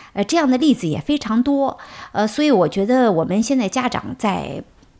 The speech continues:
跟孩子一起商量专业的时候，还，特别是这个高中毕业的孩子在选专业的时候，也没必要特别紧张。呃，因为你像我们现在，呃，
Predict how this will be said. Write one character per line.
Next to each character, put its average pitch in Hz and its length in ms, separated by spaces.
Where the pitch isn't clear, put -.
跟 240 120
孩 180 240
子 214 120
一 - 60
起 - 140
商 220 280
量 214 280
专 233 240
业 247 100
的 160 100
时 185 120
候， 180 140
还， - 160
特 - 160
别 214 100
是 214 140
这 190 160
个 196 140
高 214 200
中 233 240
毕 233 180
业 196 100
的 185 80
孩 160 200
子 180 200
在 170 120
选 196 280
专 220 180
业 262 100
的 - 120
时 - 140
候， - 200
也 180 140
没 156 240
必 294 120
要 302 140
特 - 180
别 208 120
紧 - 200
张。 196 260
呃， 220 120
因 311 220
为 269 160
你 196 160
像 277 280
我 160 80
们 190 140
现 302 260
在， 208 360
呃， 170 520